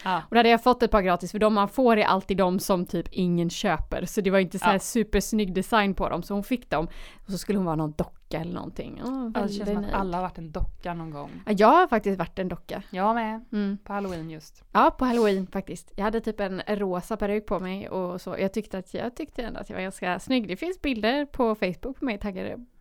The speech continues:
Speaker 1: Mm.
Speaker 2: i, som den, i den looken, tror
Speaker 1: Mm.
Speaker 2: jag.
Speaker 1: Mm.
Speaker 2: Så att det, ehm, ja, det var good times. Alltså, jag har typ inte fått såna
Speaker 1: Nej.
Speaker 2: D Ms. Jag vet inte om det är för att, eh, jag, eh, utstrålar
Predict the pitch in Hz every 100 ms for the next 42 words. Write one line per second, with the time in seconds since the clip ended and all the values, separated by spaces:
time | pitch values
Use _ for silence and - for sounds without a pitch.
0 | 196 185 175 247 247 247 247 240 233 233
1 | 247 226 208 202 202 208 190 185 190 190
2 | - - 214 190 156 - - 208 190 190
3 | - - - - - - 202 - 233 247
4 | 247 254 254 254 - - - - _ _
5 | - - - - - 233 247 285 285 277
6 | 233 214 202 214 - 233 262 349 349 339
7 | 233 190 - 196 - - - _ - -
8 | 190 170 185 - - - - 208 196 226
9 | 190 180 - - 247 247 269 226 202 196
10 | 185 190 196 190 - - 185 - 185 196
11 | 175 175 175 170 165 180 - - - -
12 | - 220 202 - - 196 190 185 202 196
13 | 175 180